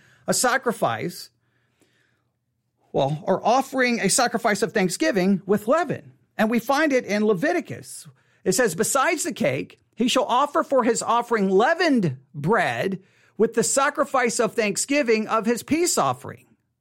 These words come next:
So here there seems to be offering up leavened bread with the sacrifice of thanksgiving of his peace offering.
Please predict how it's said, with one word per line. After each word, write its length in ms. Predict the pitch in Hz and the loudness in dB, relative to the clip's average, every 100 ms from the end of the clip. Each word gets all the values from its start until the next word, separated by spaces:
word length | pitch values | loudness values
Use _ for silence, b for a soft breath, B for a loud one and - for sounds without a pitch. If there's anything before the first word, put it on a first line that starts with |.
| _ _ b b b b b | _ _ b b b b b
So 200 | - 226 | 0 2
here 340 | 190 330 392 | 2 2 2
there 160 | 302 240 | 2 -2
seems 240 | 277 262 | -2 -2
to 100 | 247 | 0
be 180 | 233 233 | 0 2
offering 420 | 220 285 294 262 | 2 0 0 0
up 140 | 240 214 | 0 2
leavened 440 | 196 262 294 240 | 4 2 2 2
bread 260 | 202 202 196 | 2 2 0
with 140 | 202 | 0
the 100 | 202 | 0
sacrifice 680 | - 240 254 247 233 214 214 | 0 -2 0 -2 0 0 -2
of 100 | 202 | -4
thanksgiving 680 | 208 190 - 226 233 226 | -4 -4 0 0 2 -2
of 240 | - 220 196 | 0 -2 2
his 240 | 214 214 | 0 -2
peace 400 | - 277 330 - | -4 -4 -2 -4
offering. 540 | - 147 120 104 104 | -2 -4 -4 -12 -16